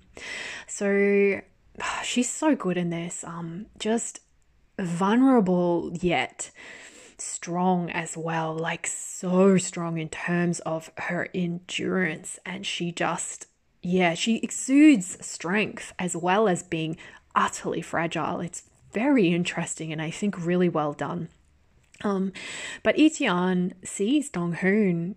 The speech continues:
get this money. And of course she knows that if the money goes missing, he can't really report it because it's a bribe. So she steals it. It turns out she's got,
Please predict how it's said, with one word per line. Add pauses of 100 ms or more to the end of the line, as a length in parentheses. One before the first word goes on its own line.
get
this
money. (380)
And
of
course
she
knows
that (360)
if
the
money
goes
missing,
he
can't
really
report
it
because
it's
a
bribe.
So
she
steals
it. (500)
It
turns
out
she's
got,